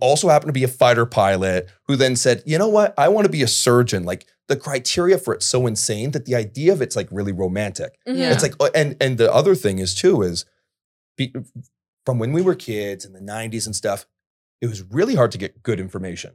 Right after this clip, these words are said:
Speaker 1: 'cause the,
Speaker 3: Mm.
Speaker 1: the internet was kind of around, but not everyone had computers in their
Speaker 2: Right.
Speaker 1: house. Like, I had a computer in my house, but I'd say maybe half the kids, more than half the kids, uh,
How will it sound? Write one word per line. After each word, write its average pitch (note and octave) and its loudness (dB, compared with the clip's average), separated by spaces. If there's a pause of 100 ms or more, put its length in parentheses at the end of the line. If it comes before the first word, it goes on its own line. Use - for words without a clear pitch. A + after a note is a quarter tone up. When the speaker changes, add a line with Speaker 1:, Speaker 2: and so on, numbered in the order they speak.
(120)
Speaker 1:
'cause A#2+ -4
the, A#2+ -4
Speaker 3:
Mm. C#3 -2
Speaker 1:
the D3+ -8
internet D3+ 2 (280)
was F#2 -14
kind A#2 -6
of B2+ -2
around, C3+ 2
but B2+ -4
not C#3+ 4
everyone C3 2
had A2 -2
computers A2 -6
in F#2+ -6
their E2 -8
Speaker 2:
Right. F3+ 0
Speaker 1:
house. - -2 (360)
Like, A2+ -2 (380)
I G2 2
had B2 4
a A2+ 2
computer G#2+ -4
in F#2+ -2
my A2+ 2
house, F#2 -2
but G2 -12 (160)
I'd G#2+ -14
say A#2 -6
maybe G2 -10
half - -6
the F2+ -12
kids, G#2+ -6
more G2+ -2
than A2 -4
half A2 -2
the - -8
kids, A2+ -4 (580)
uh, G2 -2